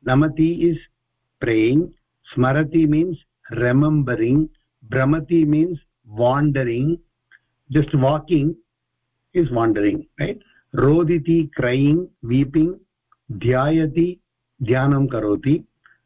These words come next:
Then nindati, nindanam, that is blaming somebody. Scolding, ninda-,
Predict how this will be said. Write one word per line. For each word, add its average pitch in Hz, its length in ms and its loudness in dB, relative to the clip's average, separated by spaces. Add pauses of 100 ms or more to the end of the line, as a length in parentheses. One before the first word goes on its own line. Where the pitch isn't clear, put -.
(120)
Then 151 300 0
nindati, 170 760 0 (100)
nindanam, 131 760 0
that 120 140 -6
is 160 160 2 (540)
blaming 151 500 0
somebody. 101 520 -6 (1000)
Scolding, 117 640 2
ninda-, 110 640 0